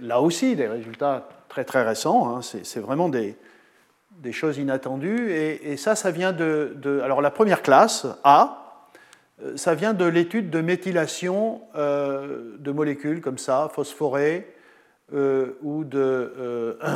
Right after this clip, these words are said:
<clears throat> enfin, de produits naturels. Euh, vous voyez, euh, gentamicine ici, vous avez ce méthyle-là. Alors, vous voyez l'introduction de ce méthyle sur ce carbone. Évidemment, ce carbone n'est pas du tout nucléophile.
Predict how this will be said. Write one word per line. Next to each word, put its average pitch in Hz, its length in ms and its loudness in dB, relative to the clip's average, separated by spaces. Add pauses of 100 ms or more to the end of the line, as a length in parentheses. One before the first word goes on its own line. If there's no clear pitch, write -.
(260)
<clears throat> - 420 -20
enfin, 131 180 -2
de 143 100 0
produits 165 320 0
naturels. 147 580 0 (760)
Euh, 57 300 -14
vous - 60 -20
voyez, 117 340 -8
euh, 107 280 -10
gentamicine 135 840 -4
ici, 147 420 -8 (100)
vous 120 120 -10
avez 131 180 0
ce 135 180 -14
méthyle-là. 135 600 -2
Alors, 110 460 -6
vous 117 80 -20
voyez 117 220 -8
l'introduction 139 640 -4
de 147 60 -10
ce - 160 -6
méthyle 135 480 -6
sur - 180 -12
ce - 140 -12
carbone. 135 460 -2
Évidemment, 117 340 -8
ce 131 80 -16
carbone 131 320 -4
n'est 107 100 -8
pas 117 160 -6
du 104 140 -10
tout 123 160 -12
nucléophile. 117 640 -12